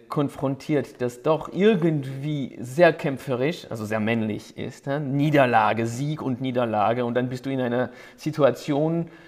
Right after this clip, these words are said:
wo die Niederlage dich Schritt für Schritt in die Krise schiebt, dann bis du in irgendeiner Ecke dort bist und nicht mehr weiter kommst oder nicht mehr,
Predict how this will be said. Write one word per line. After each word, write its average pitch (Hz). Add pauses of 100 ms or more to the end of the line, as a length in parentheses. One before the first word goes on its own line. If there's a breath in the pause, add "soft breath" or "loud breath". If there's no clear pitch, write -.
(240 loud breath)
wo 160 (1400)
die 143
Niederlage 147
dich 143 (100)
Schritt 156
für 156
Schritt 151
in 147
die 135
Krise 143
schiebt, - (480 loud breath)
dann 151
bis 160
du 165
in 147
irgendeiner 151
Ecke 170
dort 131
bist - (280 loud breath)
und 143
nicht 160
mehr 156
weiter 139 (760)
kommst 110
oder 117
nicht 123
mehr, 123